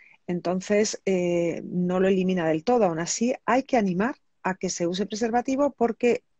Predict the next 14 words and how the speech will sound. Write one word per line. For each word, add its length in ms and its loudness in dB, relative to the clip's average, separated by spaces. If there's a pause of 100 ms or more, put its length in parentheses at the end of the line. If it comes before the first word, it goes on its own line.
(140)
es 220 0
una 140 2
de 80 2
las 180 -2
herramientas 540 0
que 100 -6
tenemos 380 -2
para 220 0
minimizar 500 -2
la 100 -2
transmisión, 680 -8
claro 260 -12
que 100 -14
sí. 120 -14